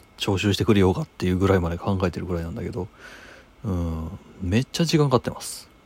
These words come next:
ひえーって言いながらね。っていうので、今、現状、あの、なくしたファイルを取り戻す作業をですね。まあ、取り戻すっていうかね、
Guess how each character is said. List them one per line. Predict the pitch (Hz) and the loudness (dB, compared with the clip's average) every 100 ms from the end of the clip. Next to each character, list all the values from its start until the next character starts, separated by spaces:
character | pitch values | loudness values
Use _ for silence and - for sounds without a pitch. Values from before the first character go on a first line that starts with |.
| _ _ _ _ _ _ _ - _ - - - _ | _ _ _ _ _ _ _ -20 _ -20 -20 -20 _
ひ | - - 127 | -14 -6 -4
え | 139 135 135 127 | -2 0 0 0
ー | 123 | -2
っ | |
て | - | -4
言 | 117 | -6
い | |
な | - | -4
が | - | -6
ら | - | -8
ね。 | - - _ _ _ _ _ _ _ _ - _ _ _ _ _ _ - - - _ _ | -10 -12 _ _ _ _ _ _ _ _ -20 _ _ _ _ _ _ -20 -20 -20 _ _
っ | - | -2
て | 127 | 2
い | 120 | 4
う | |
の | 104 | 2
で、 | 87 | 2
今、 | 95 95 | 2 2
現 | 90 95 123 | 0 2 4
状、 | 110 107 98 - - | 6 6 4 2 -2
あ | - - | -6 -2
の、 | 104 101 85 - - - - - | 0 0 -2 -6 -16 -20 -20 -6
な | 98 107 | -2 0
く | 139 | 2
し | - | 2
た | 131 | 4
フ | 123 | 6
ァ | 123 | 6
イ | 120 | 8
ル | 113 | 8
を | 107 | 6
取 | - 117 120 | 4 0 4
り | |
戻 | 117 120 | 4 4
す | 117 | 0
作 | 90 107 | 0 2
業 | 95 85 | 2 0
を | - | -2
で | - | -6
す | |
ね。 | 85 90 - - | -6 -8 -10 -10
ま | |
あ、 | - | -4
取 | 107 | 0
り | 117 | 4
戻 | 117 131 | 4 4
す | - | -4
っ | |
て | - | -8
い | - | -6
う | |
か | - | -4
ね、 | 80 - | -4 -6